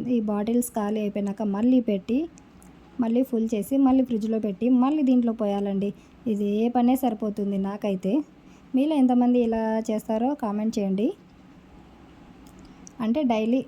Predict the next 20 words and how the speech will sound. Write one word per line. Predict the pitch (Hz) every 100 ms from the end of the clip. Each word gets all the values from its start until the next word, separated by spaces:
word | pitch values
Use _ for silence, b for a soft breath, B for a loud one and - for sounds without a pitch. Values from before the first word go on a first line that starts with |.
| -
ఈ | 240 233 226
వేడి | 220 214 220
వాటర్ | 233 226 226 220 - - -
తాగడము | 202 214 214 220
ఎంతమంది | 269 220 214 202 202 196 - - - 214
చేస్తారో | 196 196 196
లైక్ | 269 226 208 -
చేసి | 180 269
కామెంట్ | 226 208 208 208
చేయండి. | 196 185 202 294 180 - - - - - - - - - B B -
చూస్తున్నారు | - 247 - 226 208 196
కదా, | 196 202
మళ్ళీ | 285 254 240 233
బాటిల్స్ | 214 208 190 220 254
ఫుల్ | - 247 233
చేశాను. | 240 196 214 196 202 349 B B B -
ఫుల్ | 247 226 214
చేసి | 196 269
ఫ్రిడ్జ్లో | 240 202 214
పెట్టాను. | 220 202 196 190 196 302